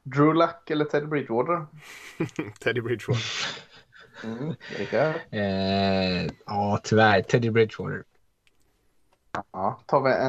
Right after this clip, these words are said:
Speaker 1: en, en till Q B-fighter för att det är så kul, men det är inte samma lag. Eh, eh, Rickard, Lamar Jackson eller Josh Allen?
Speaker 3: Josh Allen.
Speaker 1: Mattias?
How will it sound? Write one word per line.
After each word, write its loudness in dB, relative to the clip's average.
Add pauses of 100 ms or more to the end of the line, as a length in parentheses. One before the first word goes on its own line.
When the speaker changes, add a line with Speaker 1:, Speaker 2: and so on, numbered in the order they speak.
(120)
Speaker 1:
en, 2
en 2
till -4
Q 0
B-fighter 0
för -10
att -2
det -2
är -2
så -6
kul, 0
men 2
det 2
är 2
inte -6
samma 2
lag. 2
Eh, 4 (640)
eh, 4
Rickard, 4
Lamar 4
Jackson 0
eller -4
Josh -2
Allen? 0 (2500)
Speaker 3:
Josh -2
Allen. -10 (1200)
Speaker 1:
Mattias? -6